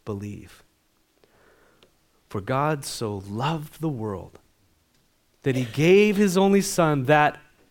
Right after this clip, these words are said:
whoever," yeah, "whoever believes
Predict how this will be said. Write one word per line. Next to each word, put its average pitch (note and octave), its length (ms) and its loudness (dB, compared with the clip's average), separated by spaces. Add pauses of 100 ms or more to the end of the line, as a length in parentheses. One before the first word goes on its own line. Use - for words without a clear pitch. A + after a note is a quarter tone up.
(720)
whoever," G3 640 4 (3250)
yeah, E3+ 260 2 (760)
"whoever G#3 580 6
believes F3+ 1040 2